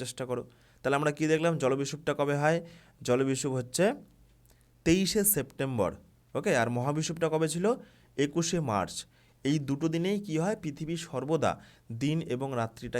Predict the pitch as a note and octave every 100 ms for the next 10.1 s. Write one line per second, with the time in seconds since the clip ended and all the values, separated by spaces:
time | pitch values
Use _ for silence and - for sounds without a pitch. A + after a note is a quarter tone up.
0 | A#2+ D3 G3 - G#2 G#2+ F#2 F2 - -
1 | - A2+ G3+ - - - _ _ _ -
2 | - _ - _ _ - D3 E3 F3 F3
3 | E3 F3 F3+ G#3 G#3 F3 E3 F#3+ F#3+ G3
4 | G3 G3 F3+ C#3 E3 E3+ E3+ F3 F3+ F#3+
5 | F#3 - _ _ _ _ _ _ _ _
6 | - D3 F#3 F#3 E3+ E3+ F3 F3 F3 E3+
7 | E3+ E3 F#3 F#3 - - _ _ _ -
8 | - _ - - B2 C3 C3+ C3+ C3 C3
9 | B2 B2 A3 B2 B2 C3 - C#3 F#2+ F#2